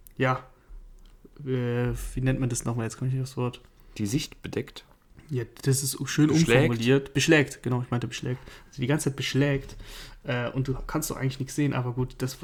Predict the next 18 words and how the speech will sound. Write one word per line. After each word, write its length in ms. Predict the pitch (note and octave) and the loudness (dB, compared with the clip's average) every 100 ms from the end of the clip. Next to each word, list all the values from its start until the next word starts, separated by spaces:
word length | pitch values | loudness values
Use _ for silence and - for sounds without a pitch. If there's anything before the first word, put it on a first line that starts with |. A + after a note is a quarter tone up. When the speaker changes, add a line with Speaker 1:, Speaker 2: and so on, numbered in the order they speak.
| - | -6
Speaker 1:
das 140 | C3 | -2
fand 180 | - C3+ | 4 4
ich 80 | B2+ | 4
noch 180 | B2 B2 | 0 0
witzig, 320 | C3 A#2 - | -2 -4 -4
muss 160 | A#2 - | -6 -6
ich 40 | |
sagen. 160 | B2 B2+ | -6 -4
Das 120 | B2 | 0
wollte 160 | C#3 C3+ | -2 0
ich 40 | |
nur 80 | C3+ | -4
kurz, 400 | C3 C3 - - | -4 -6 -12 -4
kurz 180 | C#3+ C3+ | -2 0
hier 120 | B2 | -4
reinwerfen. 500 | A#2+ A#2+ B2 - C3+ - - - - - - - | -4 -6 -8 -12 -18 -20 -20 -20 -20 -20 -20 -10
Speaker 2:
Was 180 | - G#2 | -4 -4
uns, 400 | B2+ D#3 G3 - | 2 4 4 0